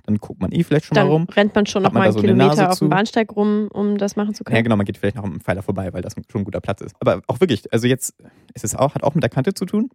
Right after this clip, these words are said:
Speaker 1: Ähm, es wird dir ja, es wird dir heran-, herangeh-, ähm, also nicht Einwurf, sondern so, so, ähm, de-, der Winkel, wie du dich dem Mülleimer nähern kannst und da ge-, gechillt was reinwerfen kannst,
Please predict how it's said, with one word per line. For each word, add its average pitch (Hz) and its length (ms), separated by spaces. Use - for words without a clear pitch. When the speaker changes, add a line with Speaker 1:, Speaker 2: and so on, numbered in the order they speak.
Speaker 1:
Ähm, - 240
es - 140
wird 139 160
dir 147 80
ja, 131 240
es - 160
wird 135 160
dir 123 380
heran-, 123 640
herangeh-, 113 800
ähm, 104 460
also 98 240
nicht - 260
Einwurf, 147 380
sondern 117 240
so, 110 460
so, 107 440
ähm, 101 480
de-, - 100
der 117 220
Winkel, 151 480
wie 123 200
du 135 100
dich 123 140
dem 117 140
Mülleimer 120 360
nähern 120 180
kannst 143 200
und 113 120
da 117 80
ge-, 117 200
gechillt 120 580
was - 200
reinwerfen 110 540
kannst, 110 280